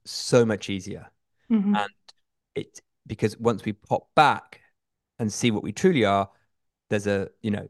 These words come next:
Speaker 1: the psychology loosens its grip on what it appears to be.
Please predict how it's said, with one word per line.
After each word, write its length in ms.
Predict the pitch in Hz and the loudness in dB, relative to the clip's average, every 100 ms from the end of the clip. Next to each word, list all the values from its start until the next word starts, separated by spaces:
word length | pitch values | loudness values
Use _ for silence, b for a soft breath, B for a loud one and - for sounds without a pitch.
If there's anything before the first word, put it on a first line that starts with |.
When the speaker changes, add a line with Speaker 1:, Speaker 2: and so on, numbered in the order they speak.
| _ | _
Speaker 1:
the 60 | 104 | -10
psychology 540 | - 101 110 98 98 | -6 -4 -4 -4 -6
loosens 480 | 95 107 - 98 90 | -2 -2 -2 -6 -8
its 140 | - | -12
grip 400 | - 113 101 - | -2 0 0 -2
on 180 | 98 101 | -6 -4
what 240 | 101 104 | -6 -6
it 200 | - - - | -8 -10 -12
appears 640 | 120 - 110 95 95 92 - | -14 -6 -2 0 -2 -6 -10
to 160 | - | -12
be. 280 | 92 95 - | -10 -12 -12